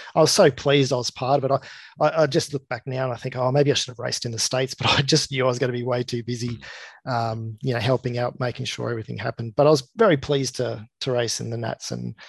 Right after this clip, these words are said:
Speaker 2: Hmm.
Speaker 1: um, I enjoyed that. And, um, and yeah, heading off to, um, the South Australian states next year, actually, to, to
Speaker 2: Okay.
Speaker 1: race in that.
Speaker 2: Oh, and
Speaker 1: So,
Speaker 2: you can
Speaker 1: um,
Speaker 2: just race.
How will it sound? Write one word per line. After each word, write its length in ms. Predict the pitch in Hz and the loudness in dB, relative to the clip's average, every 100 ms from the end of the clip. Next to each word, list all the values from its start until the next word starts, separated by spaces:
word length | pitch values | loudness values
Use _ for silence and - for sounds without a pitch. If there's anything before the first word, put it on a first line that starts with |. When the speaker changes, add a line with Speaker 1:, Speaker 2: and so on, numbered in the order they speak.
| - | -16
Speaker 2:
Hmm. 160 | 78 71 | -14 -14
Speaker 1:
um, 360 | - 117 117 117 | -8 -6 -6 -6
I 140 | - 151 | 0 0
enjoyed 380 | 127 123 117 117 | 0 -2 -4 -4
that. 140 | 117 | -4
And, 340 | 120 117 120 123 | -4 -8 -8 -6
um, 380 | 117 113 113 - _ _ - | -6 -6 -10 -14 _ _ -4
and 120 | 135 | 0
yeah, 120 | 139 | 2
heading 260 | 120 135 131 | 2 2 0
off 120 | - | -2
to, 280 | - 131 127 | -4 -2 0
um, 420 | 123 120 113 113 - _ _ _ _ - - | -2 -2 -6 -10 -16 _ _ _ _ -18 -8
the 220 | 131 117 | -6 -4
South 220 | - 120 | -4 -4
Australian 400 | - - 131 165 | -4 -2 -2 -2
states 380 | - 120 123 - | -4 -6 -6 -6
next 280 | 123 - - | -6 -6 -6
year, 240 | 151 123 | -4 -4
actually, 260 | - - 95 | -6 -4 -2
to, 160 | 131 - | -2 2
to 60 | 117 | 2
Speaker 2:
Okay. 120 | 147 | 2
Speaker 1:
race 180 | 127 - | -2 -4
in 80 | 127 | -4
that. 220 | 165 - - 107 | -6 -6 -8 -4
Speaker 2:
Oh, 220 | 123 123 | -2 0
and 80 | 98 | 0
Speaker 1:
So, 40 | |
Speaker 2:
you 60 | 123 | -2
can 140 | 123 | -2
Speaker 1:
um, 60 | 120 | 0
Speaker 2:
just 300 | 123 139 - | 2 2 2
race. 520 | 117 156 - - - | 0 0 -2 -4 -6